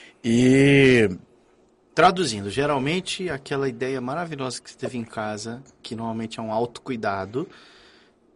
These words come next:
Speaker 2: tem uma chance grande de dar errado.
Speaker 1: Ah, cê, vamos, vamos começar do simples. Aplicar gelo sem proteger a pele.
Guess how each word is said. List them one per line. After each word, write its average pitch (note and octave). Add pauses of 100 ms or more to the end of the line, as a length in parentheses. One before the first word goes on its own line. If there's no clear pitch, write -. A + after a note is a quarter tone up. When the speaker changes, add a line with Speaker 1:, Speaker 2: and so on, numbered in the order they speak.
(260)
Speaker 2:
tem A3
uma D3
chance F3
grande D#3+
de C#3+
dar C#3+
errado. F2
Speaker 1:
Ah, G3+
cê, G#2
vamos, A#2+
vamos F3
começar F#3+
do F#3+
simples. -
Aplicar C#3+
gelo C#3+
sem F#3
proteger F3+
a E3
pele. C3